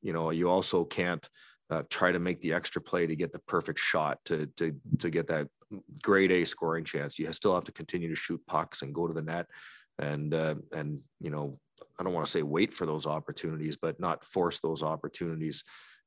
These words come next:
Um, so I think that we could, we could be shooters still a little bit more, uh, through the course of the game. It seems like we come out with that mindset and we don't sustain it through the whole game.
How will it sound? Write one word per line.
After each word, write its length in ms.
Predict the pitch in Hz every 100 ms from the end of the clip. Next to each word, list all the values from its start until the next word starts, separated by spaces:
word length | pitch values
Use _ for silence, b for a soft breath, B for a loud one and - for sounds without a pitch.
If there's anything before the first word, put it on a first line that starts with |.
| -
Um, 460 | 80 78 76 73
so 280 | 78 95 85
I 80 | 82
think 200 | 92 85
that 140 | 87
we 140 | 71 85
could, 240 | 82 80 -
we 200 | 101 92
could 200 | 90 80 71 _ _ -
be 140 | 92 120
shooters 400 | - 95 95 -
still 180 | 101
a 100 | 92
little 140 | 87 87
bit 160 | 87
more, 400 | 87 87 95 92 B B B -
uh, 220 | 82 80
through 180 | 76 101
the 80 | 85
course 320 | - 90 90
of 60 | -
the 60 |
game. 280 | 80 87 95
It 60 | 82
seems 220 | 92 87
like 140 | 90
we 80 | 82
come 160 | - 87
out 140 | 95
with 100 | 95
that 200 | 90 87
mindset 400 | 90 90 90 101
and 120 | 98
we 80 | 82
don't 220 | 82 80
sustain 400 | - 78 80 82
it 100 | 90
through 140 | - 92
the 80 | 85
whole 200 | 90 92
game. 280 | 85 95